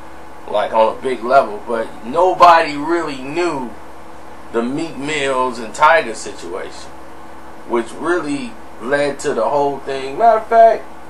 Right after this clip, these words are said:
forget it. Change the title. Put the whole Young Money in it.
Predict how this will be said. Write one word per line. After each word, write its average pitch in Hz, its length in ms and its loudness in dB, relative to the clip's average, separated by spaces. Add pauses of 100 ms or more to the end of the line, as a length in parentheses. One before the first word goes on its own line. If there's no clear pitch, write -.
forget 202 340 2
it. - 100 -8 (120)
Change 233 340 4
the 175 120 -4
title. 175 460 6 (460)
Put 269 200 0
the 220 100 8
whole 233 380 12
Young 226 320 8
Money 214 380 10
in - 180 6
it. - 80 -6